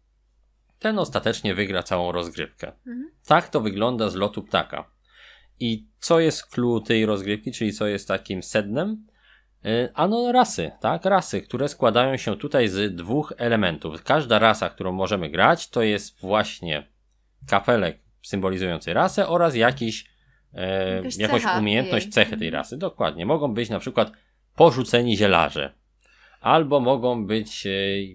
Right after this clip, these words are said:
Speaker 1: nie wiem, krasnoludy, kowale, tak? Powiedzmy, nie wiem, czy akurat taka tam jest, e, sprawdźmy. Albo krasnoludy mokradłowcy.
Speaker 2: Mhm.
Speaker 1: To są takie losowe, zabawne zestawienia, e, nazwy rasy oraz nazwy jakiejś tam właśnie cechy, umiejętności.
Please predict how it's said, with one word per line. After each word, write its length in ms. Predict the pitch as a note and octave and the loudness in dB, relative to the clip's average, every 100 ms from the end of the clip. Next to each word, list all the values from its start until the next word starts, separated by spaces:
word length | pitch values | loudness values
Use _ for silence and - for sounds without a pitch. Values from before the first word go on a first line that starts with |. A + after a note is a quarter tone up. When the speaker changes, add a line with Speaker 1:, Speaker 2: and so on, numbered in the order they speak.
| - | -14
Speaker 1:
nie 120 | G2 | -10
wiem, 160 | E2 D#2 | -8 -10
krasnoludy, 920 | - G#2+ A2 A2 G#2+ D3+ A#2+ C3 A#2 _ _ _ _ | 2 2 2 0 0 0 -2 -4 -6 _ _ _ _
kowale, 500 | - A2 G#2 F2+ D2+ | -2 4 4 4 0
tak? 280 | C#2 E2 F#2+ | -2 -2 -4
Powiedzmy, 380 | - F2 F2+ - | -6 -8 -8 -8
nie 80 | F2 | -8
wiem, 100 | E2 | -6
czy 100 | D#2+ | -8
akurat 300 | D#2 E2+ D2 | -6 -8 -6
taka 220 | E2+ - | -8 -10
tam 160 | D2+ D2 | -12 -8
jest, 340 | G2 B2+ - | -8 -8 -12
e, 220 | F2 E2+ | -12 -10
sprawdźmy. 440 | D#2+ - F#2 - D#2 | -10 -4 -4 -4 -6
Albo 320 | F#2 G2+ G#2 - - - _ - | 0 2 2 -2 -20 -20 _ 0
krasnoludy 520 | C3 A#2 B2 C#3+ C3+ | 2 2 0 0 2
mokradłowcy. 920 | A#2 A#2+ - G#2+ G2 F2 - - - | 4 2 2 2 4 2 2 -12 -12
Speaker 2:
Mhm. 460 | - A3+ A3+ A3+ - - - | -10 -10 -10 -12 -14 -20 -10
Speaker 1:
To 100 | - | -4
są 100 | F#3 | -2
takie 200 | E3+ D#3 | 2 6
losowe, 420 | B2 - D3+ C#3+ | 6 6 4 6
zabawne 520 | A2 G2 A2+ B2 A2 | 4 6 6 6 2
zestawienia, 800 | G2 F#2+ G2+ F#2 A2 G#2 F#2+ E2 | 0 -2 -2 0 0 2 2 0
e, 240 | F2 F2 | -4 -4
nazwy 520 | F2 G#2 A#2 F#2 E2 E2+ | 0 2 2 0 -2 4
rasy 460 | B2+ D3 - G3+ | 4 4 -4 -4
oraz 360 | C3 C3+ B2 - | 0 0 0 0
nazwy 380 | G#2 A2 G#2+ F#2+ | -2 -2 -4 -4
jakiejś 300 | G2 F2+ - | -4 -6 -8
tam 140 | E2+ | -6
właśnie 280 | F2 - D2+ | -6 -8 -8
cechy, 320 | - B2 F#2+ | -4 -4 -4
umiejętności. 800 | F2 D#2 D2+ D#2 - - E3+ A3 | -4 -6 -6 -8 -10 -6 -6 -6